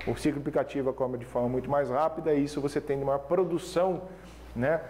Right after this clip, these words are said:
de progênie viral, consequentemente aumenta a transmissão, tá?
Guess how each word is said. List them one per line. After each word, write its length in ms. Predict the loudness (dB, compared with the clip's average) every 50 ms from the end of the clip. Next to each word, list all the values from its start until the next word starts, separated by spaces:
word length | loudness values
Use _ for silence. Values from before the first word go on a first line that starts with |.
| -14 -14 -14 -6 -2
de 100 | -2 -2
progênie 480 | 2 2 2 2 2 2 0 0 0 0
viral, 480 | 2 2 4 6 6 8 8 6 6
consequentemente 720 | 4 2 -2 -2 -2 -2 -2 -2 0 0 0 0 0 0 0
aumenta 300 | 0 0 -2 -2 -2 -2
a 20 |
transmissão, 500 | 0 2 2 4 4 2 2 0 -4 -6 -8 -10 -18 -18 -18 -18 -18 -20 -20 -20 -20 -20 -18 -16 -16 -16 -14 -12 -4 2
tá? 260 | 4 6 6 4 2